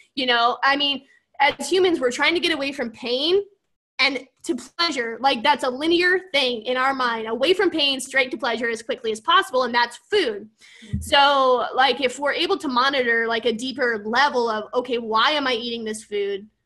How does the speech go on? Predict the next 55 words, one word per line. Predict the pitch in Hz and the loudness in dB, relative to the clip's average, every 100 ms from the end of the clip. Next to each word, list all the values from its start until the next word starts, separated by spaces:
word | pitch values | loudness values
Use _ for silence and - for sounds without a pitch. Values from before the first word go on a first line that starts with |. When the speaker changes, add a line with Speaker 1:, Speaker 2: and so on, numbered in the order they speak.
| _ | _
Speaker 1:
Oh, | 269 262 233 | -2 0 0
I'm | 226 | -2
stressed. | 233 - - 220 226 - | -6 -12 -6 -4 -4 -4
Okay, | 349 | 0
what | 320 427 | 4 4
else | 440 | 4
can | 440 | 2
I | 349 294 | 2 4
do | 311 349 269 254 262 - - | 4 4 4 2 0 -8 -4
<laughs> | 370 - | -2 2
to | |
help | 311 320 330 320 | 4 6 4 4
my | 277 | 0
stress? | - 247 202 226 | -2 -6 -4 -4
I | |
can | 240 214 | -6 -6
work | 208 220 | -10 -2
out, | 302 339 | 0 2
I | 294 | 0
can | 233 214 202 | -4 -8 -2
meditate, | 247 302 262 269 220 | 0 0 -2 -4 -4
I | |
can | - | -4
do | 196 | -10
yoga." | 196 254 277 269 262 254 - _ _ _ _ _ _ _ _ _ | -4 -2 0 2 0 -2 -14 _ _ _ _ _ _ _ _ _
I | 285 | -2
think, | 294 370 427 | 2 2 2
like, | 427 226 | 0 2
that's | 240 262 - | 2 2 -2
the | 277 | -4
biggest | 262 277 277 | -2 -4 -4
thing | 240 240 277 302 | -4 -4 -2 -4
that | 233 - _ _ _ - | -4 -8 _ _ _ -2
I | 226 254 330 311 | 2 4 4 2
have | 320 | -2
been | 320 302 | -2 -2
able | 285 294 | -2 -6
to | 285 | -10
do, | 226 285 294 302 302 _ _ - | -6 -6 -4 -6 -10 _ _ 0
and | 254 262 | 2 2
I | 254 | 2
also | 262 262 | 2 0
help | 285 240 | -2 -2
my | 226 | -4
clients | 220 262 269 247 240 | -4 -2 0 -2 -4
with, | 208 208 | -6 -4
is | - 226 214 - | -4 -4 -4 -10
just | - 247 - | -12 -12 -8
getting | 254 403 427 | -2 0 0
to | 311 | 0
the | 233 | -2
root | 220 220 | -2 -4
of | 214 | -4
the | 202 | -8
problem. | - - - 95 | -10 -10 -10 -14